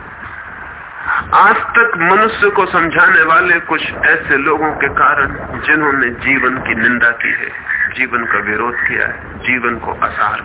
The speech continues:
कहा है, जीवन को दुख कहा है, जीवन को छोड़ देने योग्य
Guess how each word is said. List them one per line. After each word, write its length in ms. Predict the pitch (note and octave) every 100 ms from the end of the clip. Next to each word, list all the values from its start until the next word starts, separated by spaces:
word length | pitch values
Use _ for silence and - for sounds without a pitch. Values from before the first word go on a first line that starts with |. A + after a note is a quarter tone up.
| -
कहा 180 | -
है, 1600 | - - - - - - - - - - - - - - - - A2+
जीवन 400 | C#3+ D3+ D3 C3+
को 140 | - G2+
दुख 260 | - C3+ - -
कहा 220 | G2+ G#2
है, 1400 | - - - - - - - - - - - - - C3
जीवन 480 | E3+ A#3 B3+ C#4+ D4
को 160 | C4+ -
छोड़ 320 | - A3 C4+ A#3
देने 360 | A3 G3+ F3
योग्य 400 | E3 G#3+ - D#3